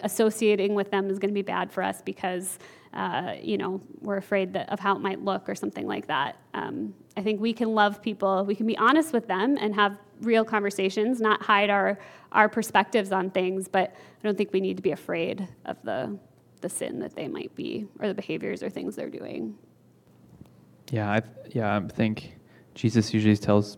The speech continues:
Speaker 2: pe-, he doesn't, not afraid of getting the sin on himself, but he tells people, "Go and sin no more," after he's
Speaker 1: Mm-hmm.
Speaker 2: done loving
Speaker 1: Yeah.
Speaker 2: them, yeah. So,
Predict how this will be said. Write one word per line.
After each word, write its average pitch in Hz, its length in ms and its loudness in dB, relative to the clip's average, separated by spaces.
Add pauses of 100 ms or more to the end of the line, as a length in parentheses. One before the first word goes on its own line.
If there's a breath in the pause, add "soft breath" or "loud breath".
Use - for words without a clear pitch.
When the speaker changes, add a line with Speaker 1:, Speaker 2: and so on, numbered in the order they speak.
Speaker 2:
pe-, - 160 -6
he 123 80 2
doesn't, 120 160 8
not 123 160 12
afraid 120 180 10
of 123 60 8
getting 120 160 8
the 117 80 6
sin 120 240 2
on 120 100 6
himself, 131 400 4
but 110 120 6
he 107 80 4
tells 107 400 -4
people, 101 500 0
"Go 123 220 6
and 127 100 0
sin 131 200 0
no 123 100 4
more," 110 240 2
after - 260 -2
he's 208 140 0
Speaker 1:
Mm-hmm. 190 100 0
Speaker 2:
done - 220 -4 (220)
loving 139 180 -2
Speaker 1:
Yeah. - 60 -4
Speaker 2:
them, - 140 -4
yeah. - 180 -6 (180)
So, - 260 -2